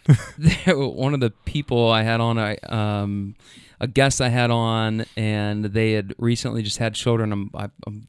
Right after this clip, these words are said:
Speaker 2: blanking on who it was, but one of my questions was, we were going along, I'm like, "Do you sleep ever?"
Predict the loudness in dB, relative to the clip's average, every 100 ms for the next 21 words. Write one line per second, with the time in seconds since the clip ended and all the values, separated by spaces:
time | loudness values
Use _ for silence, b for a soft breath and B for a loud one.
0 | -16 -12 -4 -2 0 0 0 0 0 2
1 | 2 4 2 0 -2 -2 -4 b b b
2 | b 2 4 6 2 4 2 4 0 0
3 | 0 -2 0 0 2 0 0 0 0 0
4 | -2 -2 -2 0 0 2 2 2 0 0